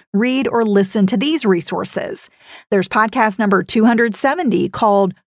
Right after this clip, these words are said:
Credit Utilization, What It Means for Your Credit Score, and check out eight credit card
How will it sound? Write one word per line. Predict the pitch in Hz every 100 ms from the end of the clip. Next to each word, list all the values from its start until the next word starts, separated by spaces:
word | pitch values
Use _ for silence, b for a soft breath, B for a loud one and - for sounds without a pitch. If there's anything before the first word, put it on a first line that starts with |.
| -
Credit | - 285 311 247
Utilization, | 247 247 240 208 208 202 240 214 190
What | 202 196 240
It | 349
Means | 220 196 190
for | 226
Your | 226
Credit | 277 294 262
Score, | - 185 175 214 - _ -
and | 302 339
check | - 285 269
out | 277 262 254 - _ _ _ -
eight | 269 269 -
credit | - 247 233 -
card | 240 214 214